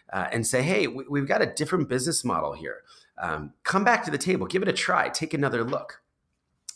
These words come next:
And in some ways, you know, I was, and, and maybe this will help people, I, on paper, I was uniquely unqualified to do any of this. I would be the last person that you would expect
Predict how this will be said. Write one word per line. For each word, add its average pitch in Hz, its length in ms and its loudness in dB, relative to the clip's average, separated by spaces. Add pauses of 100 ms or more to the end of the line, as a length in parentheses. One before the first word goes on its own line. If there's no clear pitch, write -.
And 127 320 4 (260)
in 135 120 2
some 196 320 4
ways, 117 420 4
you 120 60 0
know, 117 80 2
I 117 140 2
was, 107 280 2 (420)
and, 139 120 -4
and 131 120 2
maybe 160 200 4
this 131 180 0
will 107 80 2
help 101 180 0
people, 82 380 -2
I, 123 120 2 (340)
on 151 280 2
paper, 175 480 2
I 123 120 4
was 123 200 2
uniquely 135 1120 2
unqualified 95 1000 -2 (800)
to - 140 -2
do 104 200 2
any 92 180 4
of 76 80 0
this. - 300 -6 (760)
I 147 80 8
would 190 160 6
be 220 140 2
the 160 140 6
last 117 560 2
person 87 460 -2
that 101 100 -8
you 104 160 -2
would 107 80 0
expect - 540 -2